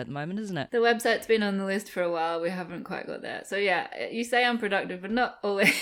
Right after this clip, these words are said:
Speaker 2: <laughs> not with everything.
Speaker 1: Well, yeah, it depends because you can choose to be productive for certain things. And quite often, I think websites tend to fall down to the bottom of the list
Speaker 2: I
Speaker 1: for a
Speaker 2: think
Speaker 1: lot
Speaker 2: so,
Speaker 1: of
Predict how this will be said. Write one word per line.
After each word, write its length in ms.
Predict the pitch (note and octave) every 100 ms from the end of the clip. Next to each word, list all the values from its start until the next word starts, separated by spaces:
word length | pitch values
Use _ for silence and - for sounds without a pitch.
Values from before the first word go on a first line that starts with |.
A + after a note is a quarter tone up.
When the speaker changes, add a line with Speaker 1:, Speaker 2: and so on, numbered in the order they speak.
| -
Speaker 2:
<laughs> 120 | -
not 200 | D#4 C4+
with 160 | B3 A#3
everything. 540 | A3+ B3+ B3 - C4+
Speaker 1:
Well, 140 | C4+ C#4+
yeah, 200 | C#4 B3
it 100 | A#3
depends 440 | D4+ D4+ D#4 A#3
because 300 | - A#3 D4
you 80 | D4+
can 160 | D4 D#4+
choose 440 | - D#4 C#4+ C4
to 80 | C4
be 100 | A#3+
productive 460 | A3+ G#3+ G3+ - F#3+
for 100 | G3
certain 380 | - F3 E3+ E3+
things. 400 | E3+ B2+ B2+ C3
And 220 | D3+ D3+
quite 180 | G3 F3
often, 280 | D#3+ - D3
I 120 | C#3+
think 260 | C#3 D#3 C#3+
websites 680 | D#3 C#3+ C#3 C#3 A#2+ -
tend 220 | - D3+ C#3
to 100 | C#3+
fall 260 | - D3
down 280 | C3 C#3 B2+
to 80 | C3+
the 60 | C3+
bottom 300 | C3 C3 B2
of 80 | A#2
the 60 | B2+
list 120 | -
Speaker 2:
I 80 | A#3+
Speaker 1:
for 60 |
a 20 | A#3+
Speaker 2:
think 140 | A#3
Speaker 1:
lot 100 | A3+
Speaker 2:
so, 100 | G#3+
Speaker 1:
of 380 | F#3 F#3 E3